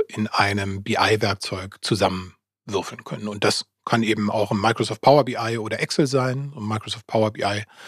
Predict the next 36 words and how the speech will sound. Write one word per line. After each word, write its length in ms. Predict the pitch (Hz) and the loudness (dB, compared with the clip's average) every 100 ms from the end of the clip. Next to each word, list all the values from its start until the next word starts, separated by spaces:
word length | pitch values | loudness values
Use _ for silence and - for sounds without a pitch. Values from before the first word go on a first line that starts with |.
| - - - - - | -16 -16 -16 -18 -8
hat 140 | - 117 | -2 0
immer 160 | 107 | 2
den 140 | 107 104 | 2 4
Charme, 340 | - 104 107 | 4 2 2
dass 160 | 104 - | -2 -2
es 220 | 101 - | -4 -4
als 200 | - - | -6 2
Desktop-Version, 1000 | 160 - - 113 - 107 113 113 110 104 - | 2 2 -2 -2 -2 -2 0 2 0 -2 -6
also 240 | 107 107 | -6 -6
wenn 100 | 95 | -8
ich 80 | - | -8
das 140 | - | -8
einfach 220 | - - | -2 0
alleine 360 | - 104 101 120 | 2 4 4 4
mache 300 | 110 107 - | 4 2 0
und 80 | 110 | -2
damit 200 | 104 98 | -2 -4
rumexperimentieren 800 | 113 117 - 120 107 113 113 107 | -6 -6 -6 -2 -2 -2 -6 -6
will, 80 | |
immer 160 | 104 113 | -2 0
noch 220 | 104 - | 0 0
kostenlos 500 | - 147 - 117 113 | 4 4 4 0 0
ist. 280 | 117 - - | 0 -2 -4
Dann 100 | - | -8
kann 160 | - 110 | -12 -10
ich 220 | 104 - _ - - - - - _ _ _ | -8 -10 _ -20 -18 -18 -20 -20 _ _ _
viel 260 | - 135 | 4 6
machen 420 | 113 120 - 117 120 | 6 4 2 -2 -2
und 200 | - 113 | -6 -4
genau 260 | 104 104 | -2 0
solche 300 | 104 104 - | 0 -2 -2
Datensätze 720 | 98 98 110 120 110 107 - | -2 0 0 0 0 0 -2
miteinander 480 | 104 107 107 104 101 | -4 -2 -4 -2 -2
verblenden 720 | - 101 113 123 139 - 113 | -2 2 4 4 0 -2 -2
und 160 | 113 98 | -2 -4
zusammenführen. 800 | - 107 123 127 - 110 110 | 0 2 2 0 0 0 0